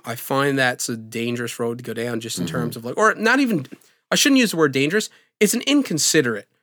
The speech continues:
Speaker 1: road
Speaker 2: Mm.
Speaker 1: to go down.
Speaker 2: Mm-hmm.
Speaker 1: Um, 'cause it's human nature to poke fun of
Speaker 2: Yep.
Speaker 1: people that are different.
Speaker 2: Sure.
Speaker 1: It's human nature to
Speaker 2: I would argue that, though.
Speaker 1: be, be, to
Speaker 2: That
Speaker 1: be
Speaker 2: comes from the
Speaker 1: wary.
Speaker 2: inadequacy we feel.
Speaker 1: Yeah, and sh-, and
Speaker 2: I have no
Speaker 1: hundred percent.
Speaker 2: desire to poke fun at people who are ina-, in different in any way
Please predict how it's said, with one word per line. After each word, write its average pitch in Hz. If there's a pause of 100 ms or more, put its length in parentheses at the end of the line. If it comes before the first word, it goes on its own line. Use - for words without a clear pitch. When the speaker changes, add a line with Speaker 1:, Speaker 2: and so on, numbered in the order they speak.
(220)
Speaker 1:
road 131
Speaker 2:
Mm. -
Speaker 1:
to 120
go 123
down. 113
Speaker 2:
Mm-hmm. 110
Speaker 1:
Um, 143 (180)
'cause 208 (240)
it's -
human 214
nature 139
to 123 (440)
poke 131
fun 110
of 156 (140)
Speaker 2:
Yep. 107 (220)
Speaker 1:
people 123
that 117
are 110
different. 113 (140)
Speaker 2:
Sure. - (100)
Speaker 1:
It's 143
human 165
nature 123
to 113
Speaker 2:
I 113
would 123
argue 98
that, 67
though. -
Speaker 1:
be, 135
be, 131
to -
Speaker 2:
That 135
Speaker 1:
be 131
Speaker 2:
comes 151
from 147
the 139
Speaker 1:
wary. 120
Speaker 2:
inadequacy 120
we 87
feel. 65
Speaker 1:
Yeah, 233
and 202
sh-, -
and 185
Speaker 2:
I 185
have 147
no 143
Speaker 1:
hundred 139
percent. -
Speaker 2:
desire 123
to 107
poke -
fun 110
at 95
people 98
who 95
are 98
ina-, 110
in 95
different 107
in -
any 98
way 87